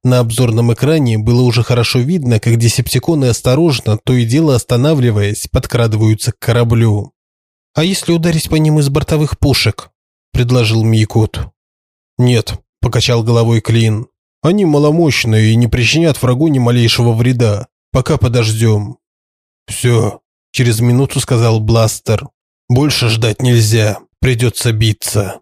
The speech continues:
Что-то в нашем плане не сработало". "Думаешь, Оптимус Прайм не успел?" спросил Клин. "Нет, он должен был успеть.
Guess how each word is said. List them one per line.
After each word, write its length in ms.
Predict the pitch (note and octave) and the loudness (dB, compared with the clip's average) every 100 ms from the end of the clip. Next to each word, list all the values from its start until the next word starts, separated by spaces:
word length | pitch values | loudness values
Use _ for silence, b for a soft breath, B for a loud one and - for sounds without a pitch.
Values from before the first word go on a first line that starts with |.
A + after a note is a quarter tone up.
| _ | _
Что-то 400 | - - C#3+ - | -8 -2 -2 -2
в 60 | A#2 | -2
нашем 300 | A2+ - A2 | 0 0 0
плане 360 | A#2+ C3 C3 A#2 | 0 0 2 2
не 160 | A2 | 0
сработало". 920 | A2 B2+ A2+ A2+ A2 - G#2+ G2+ - _ _ _ _ - | 0 0 0 0 0 0 0 -2 -8 _ _ _ _ -4
"Думаешь, 640 | A#2+ A#2+ A2+ A#2 A2+ - | -2 0 0 0 0 0
Оптимус 440 | B2+ - B2+ A#2+ - | -2 0 0 0 0
Прайм 340 | B2 A#2+ A#2 | 0 2 2
не 60 | B2 | 2
успел?" 580 | A#2+ - - E3 E3 - _ _ - | 0 -2 0 0 0 -6 _ _ -20
спросил 520 | - - A#2 A#2+ A2 | -6 -2 0 0 -2
Клин. 480 | - A2+ A2 G#2 - _ _ _ _ - | 0 2 2 -2 -8 _ _ _ _ -4
"Нет, 500 | C3 C#3 A#2 - - - - | 2 2 2 -2 -12 -12 -2
он 220 | C3+ C3+ | 2 2
должен 380 | B2+ A2+ A2 A2+ | 2 0 2 0
был 160 | A2 | 2
успеть. 640 | A2 - - A2 G2 - | 0 -2 -2 -2 -2 -4